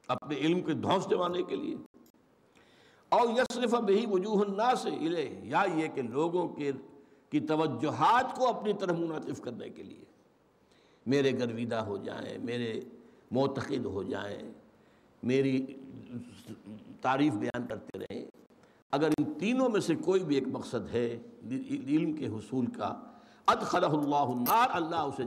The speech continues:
جہنم میں داخل کر کے رہے۔ یہ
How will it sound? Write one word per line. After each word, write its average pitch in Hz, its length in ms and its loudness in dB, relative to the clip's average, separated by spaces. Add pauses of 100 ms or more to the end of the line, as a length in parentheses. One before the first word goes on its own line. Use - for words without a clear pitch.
جہنم 120 340 -4
میں 120 80 -4
داخل 101 280 -6
کر 120 200 -4
کے - 140 -14 (120)
رہے۔ - 140 -10 (2000)
یہ 110 100 0